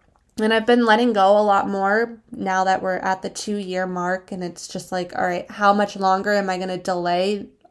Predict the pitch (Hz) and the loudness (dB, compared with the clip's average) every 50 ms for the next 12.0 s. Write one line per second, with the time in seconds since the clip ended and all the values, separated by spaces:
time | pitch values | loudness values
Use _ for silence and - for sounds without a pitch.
0 | _ - - 190 180 - - _ 202 202 196 175 180 185 185 185 190 202 202 196 | _ -6 -4 -4 -4 -6 -10 _ -6 -4 -4 -4 -2 0 2 2 2 2 0 -2
1 | 185 185 180 175 175 180 185 196 247 294 302 - - - - - - - - 262 | -2 -2 -2 -2 0 2 4 4 4 2 0 -2 -8 -16 -20 -20 -20 -6 -6 -4
2 | 240 262 262 - - - - - - - 226 226 214 240 233 254 262 247 247 247 | -4 -4 -8 -10 -16 -20 -20 -18 -4 0 0 2 2 2 2 4 4 6 6 6
3 | 262 285 269 - 240 220 214 208 226 240 - - 233 214 - 226 208 208 202 202 | 6 4 6 4 6 8 8 8 8 8 6 4 0 0 4 4 4 6 6 8
4 | 202 208 220 233 214 208 208 - 214 214 214 214 214 214 214 202 - - - - | 8 8 6 4 2 -2 -2 2 2 2 2 2 0 -2 -4 -4 -6 -12 -16 -16
5 | - _ _ 208 233 233 233 - - 226 220 226 233 240 220 - - - 214 208 | -20 _ _ -2 -2 -2 -2 -2 0 0 2 2 2 2 0 0 4 6 8 8
6 | 208 - - 214 208 202 202 - - - - 190 190 196 - - 202 196 196 185 | 8 8 4 2 0 0 -2 -4 -8 -8 -6 -4 -2 -2 0 2 2 2 2 0
7 | 180 - _ - 240 214 214 - - - 214 220 208 - - - _ _ _ _ | -4 -10 _ -2 0 0 0 -4 -6 -4 -2 -2 -2 -4 -8 -12 _ _ _ _
8 | _ _ _ _ _ _ _ 202 175 - - - - - 208 202 185 185 185 185 | _ _ _ _ _ _ _ -4 -4 -4 -6 -12 -2 2 4 4 4 4 4 6
9 | 190 190 185 180 180 185 185 - - 190 185 180 180 180 180 - - - 190 190 | 6 4 4 2 0 0 0 0 0 -2 -4 -2 -4 -4 -4 -6 -4 -2 0 0
10 | 185 185 185 190 185 180 175 175 - - 180 180 175 180 - 196 185 185 180 180 | 0 0 -2 -2 -2 -2 -4 -4 -2 -2 -2 -2 -2 -4 -8 -8 -6 -6 -6 -4
11 | 175 170 170 175 - 175 175 175 175 175 175 180 196 247 247 247 - 190 180 - | -4 -4 -4 -6 -6 -4 -4 -2 -2 0 0 2 2 0 0 -2 -6 -8 -8 -8